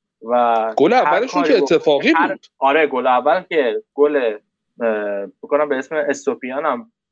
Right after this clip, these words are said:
Speaker 1: ثبت شد.
Speaker 2: آره،
Speaker 1: اما
Speaker 2: جردن
Speaker 1: گل
Speaker 2: هندرسون
Speaker 1: دو-
Speaker 2: زد ولی.
Speaker 1: آره،
Speaker 2: آره.
Speaker 1: اما خب ما دیدیم که با توجه به اینکه دفاع لایه لایه داشتن، اما خب خیلی راحت هم تک به تک می‌شدن با رولی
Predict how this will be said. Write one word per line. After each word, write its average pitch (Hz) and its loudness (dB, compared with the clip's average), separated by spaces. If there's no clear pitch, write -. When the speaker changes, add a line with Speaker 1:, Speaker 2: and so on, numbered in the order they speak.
Speaker 1:
ثبت 113 -2
شد. 160 -2
Speaker 2:
آره، - -8
Speaker 1:
اما 131 2
Speaker 2:
جردن 139 2
Speaker 1:
گل 135 4
Speaker 2:
هندرسون 135 2
Speaker 1:
دو- 127 2
Speaker 2:
زد 117 0
ولی. 107 0
Speaker 1:
آره، 139 2
Speaker 2:
آره. 117 0
Speaker 1:
اما 139 -2
خب 170 0
ما 165 -2
دیدیم 202 -6
که 214 0
با 208 4
توجه 156 2
به 147 0
اینکه 147 -2
دفاع 147 4
لایه 147 2
لایه 147 4
داشتن، 151 -2
اما 202 -2
خب 190 -4
خیلی 196 0
راحت 180 2
هم 202 -2
تک 160 2
به 156 -4
تک 180 -4
می‌شدن 123 -4
با 123 2
رولی 139 -2